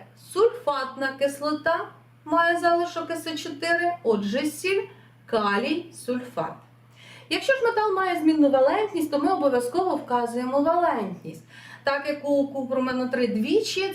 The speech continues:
це буде купрум два нітрат, тому що купрум тут буде двохвалентний. А тепер спробуємо скласти формули солей.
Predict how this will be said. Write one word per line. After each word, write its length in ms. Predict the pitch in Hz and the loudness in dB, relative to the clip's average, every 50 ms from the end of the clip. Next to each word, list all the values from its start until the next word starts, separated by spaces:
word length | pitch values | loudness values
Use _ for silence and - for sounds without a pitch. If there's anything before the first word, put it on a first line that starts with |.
| - | -2
це 80 | - 277 | 0 0
буде 400 | 254 233 254 254 220 214 233 226 - - - | 0 0 -2 -2 0 0 0 0 -2 -8 -8
купрум 680 | 254 294 320 349 359 349 - - 302 294 285 277 226 196 | -2 0 2 2 2 0 -4 -4 -2 0 0 0 0 0
два 400 | 196 190 220 240 254 269 277 277 | 0 0 2 2 2 2 0 0
нітрат, 600 | 269 262 262 - 247 254 254 240 226 208 170 160 - - - - - - - - | -2 -4 -4 -4 -2 -2 0 0 0 -2 -4 -6 -10 -16 -20 -20 -20 -20 -8 -2
тому 240 | 247 240 254 254 233 | 0 2 2 2 0
що 220 | - - 202 175 | 0 -4 -6 -6
купрум 640 | - - - 214 240 285 349 339 370 359 359 349 349 | -6 -8 -8 -4 -2 -2 0 0 0 0 0 0 0
тут 220 | 349 359 311 254 | -2 -2 0 2
буде 220 | 233 226 - 196 190 | 2 2 2 0 -2
двохвалентний. 1040 | 185 160 170 175 185 185 - 196 180 170 160 151 151 156 160 156 - - 156 156 - - - - _ _ _ - - | -2 0 2 2 2 2 2 0 0 0 0 -2 -2 -4 -6 -8 -12 -14 -16 -16 -18 -20 -20 -20 _ _ _ -14 -8
А 100 | - 233 | -4 -2
тепер 340 | 233 - - - 453 554 - | 0 0 0 0 0 -2 -4
спробуємо 600 | - - - 330 349 339 339 339 311 294 294 285 | -6 -4 -2 0 2 4 4 4 4 4 2 2
скласти 440 | 285 - 269 269 277 269 269 254 254 | 2 0 -2 -2 -2 -2 -2 -2 -4
формули 500 | 240 247 254 240 233 214 214 202 190 185 | -2 0 0 0 0 0 0 0 -2 -2
солей. 420 | - - 185 170 170 170 - - | -4 -6 -8 -8 -6 -8 -8 -10